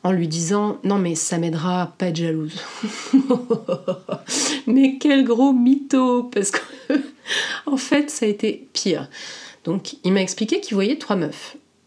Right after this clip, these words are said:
Une de la vingtaine, une de la trentaine, youhou, c'est moi, et une de la quarantaine.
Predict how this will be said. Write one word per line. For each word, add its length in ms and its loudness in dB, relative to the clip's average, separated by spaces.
Une 80 2
de 80 2
la 120 2
vingtaine, 440 -2
une 160 2
de 100 0
la 100 2
trentaine, 440 -4
youhou, 460 2
c'est 220 -2
moi, 400 0
et 240 0
une 120 2
de 60 2
la 100 0
quarantaine. 600 -4